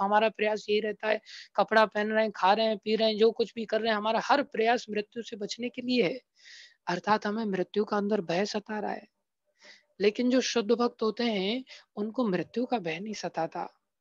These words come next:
उनको इंद्रियों का भय नहीं सताता। जो इंद्रिय रात दिन संसार में लगे रह करके कष्ट पाते रहते, कृच्छैर, उनको प्राणों के कष्ट नहीं सताते, जिसमें कि प्राण को भूख लगती है, प्यास लगती है।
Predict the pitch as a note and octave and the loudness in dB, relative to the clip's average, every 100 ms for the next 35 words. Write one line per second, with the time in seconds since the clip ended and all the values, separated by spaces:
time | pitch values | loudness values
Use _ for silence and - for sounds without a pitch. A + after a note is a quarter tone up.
0 | _ _ - - - _ - C#4 C#4+ C4+ | _ _ -20 -20 -20 _ 2 4 6 10
1 | A3+ B3 D4+ - - _ A#3+ C4 C4 D#4+ | 10 10 8 0 -16 _ 2 4 6 8
2 | E4 E4 E4 D4+ B3 C#4+ D#4 - D4+ D#4 | 8 6 8 8 8 6 4 4 6 6
3 | D#4 D4 D4 B3+ C4+ D4+ D#4 A#3+ A3+ C4 | 6 6 6 4 4 4 6 6 6 4
4 | D4 D4 C#4 C4+ C4 C4+ C#4 C#4 B3+ B3 | 2 0 0 -2 2 4 4 2 2 2
5 | C4+ B3 A#3 C4+ B3+ B3 G#3+ B3 _ _ | 2 2 2 0 0 4 4 2 _ _
6 | - B3+ - G#3+ G#3 G#3 G3 F3+ F3+ - | -6 -6 -8 -4 -2 0 -2 -2 -4 -2
7 | A3 A3 - B3+ G3+ E3 - _ _ - | -2 -2 4 4 4 -2 -10 _ _ -20
8 | - - D#4 E4+ D#4+ - B3+ C#4+ E4+ E4+ | -12 4 4 6 4 6 8 10 8 8
9 | E4+ E4 D#4 A3+ - _ _ - - D4+ | 6 6 4 -2 -14 _ _ -20 2 4
10 | - D#4+ D#4+ D#4+ D#4 D4+ D4+ D4+ C4+ C#4 | 4 4 4 6 6 6 6 6 4 2
11 | - D4+ D4 D4 C4+ C4+ D#4 D4+ C#4 F#3 | 2 4 4 4 6 6 6 4 2 4
12 | C#4 C#4 D4 - - C#4 C#4 C4+ B3+ C#4 | 2 6 4 4 4 6 6 8 8 8
13 | C#4 C4 - C#4 | 4 2 8 8